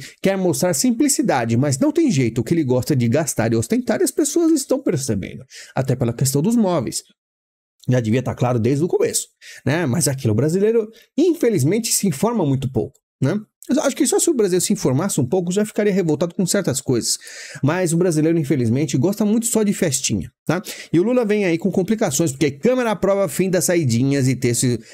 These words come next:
espera sanção de Lula. Então essa bomba vai ser jogada na mão do Lula, né? Uma coisa que o brasileiro, fizeram pesquisa, né? E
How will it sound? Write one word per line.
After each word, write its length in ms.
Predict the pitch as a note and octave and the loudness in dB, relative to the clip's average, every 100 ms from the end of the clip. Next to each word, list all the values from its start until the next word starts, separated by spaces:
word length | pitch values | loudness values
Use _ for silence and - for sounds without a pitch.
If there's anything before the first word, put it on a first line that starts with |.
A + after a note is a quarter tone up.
| - | -4
espera 420 | B2+ - C#3+ D3 | -2 0 0 2
sanção 480 | - D4+ - - G#3 | 2 0 2 0 2
de 100 | E3+ | 0
Lula. 280 | C3+ C3+ C3+ - E3 | 2 0 -2 -6 -4
Então 160 | C#4+ | -2
essa 140 | B3 G3+ | 0 0
bomba 240 | G#3 G3+ | 0 0
vai 100 | F#3+ | -2
ser 140 | F#3 | 0
jogada 280 | F3+ D#3 E3 | 0 0 0
na 80 | E3 | 2
mão 120 | D#3+ | 2
do 80 | F3+ | 0
Lula, 240 | F#3 - - _ - | -2 -6 -18 _ -6
né? 100 | A#2+ | -2
Uma 100 | B2+ | -2
coisa 260 | A2+ D#3 C#3+ | 0 0 0
que 220 | C3+ C#3 - - - | -2 -4 -4 -6 -2
o 140 | C4+ | 0
brasileiro, 1080 | D#3+ C#3 B2 A2 A#2 G#2 G#2+ A#2+ C3+ D3+ E3 - - | 2 2 2 2 2 2 2 2 2 2 -2 -6 -2
fizeram 320 | B2 C3 C3 | 0 2 2
pesquisa, 800 | F#3 G3 - C#3 C3 C3+ C3+ E3+ - - B2 | 0 0 0 2 2 2 0 -2 -8 -6 -2
né? 240 | C#3 F3 - - | 0 -2 -8 -4
E 720 | C3 B2+ C3 B2+ A#2+ A#2 A2 | 0 2 2 2 2 0 0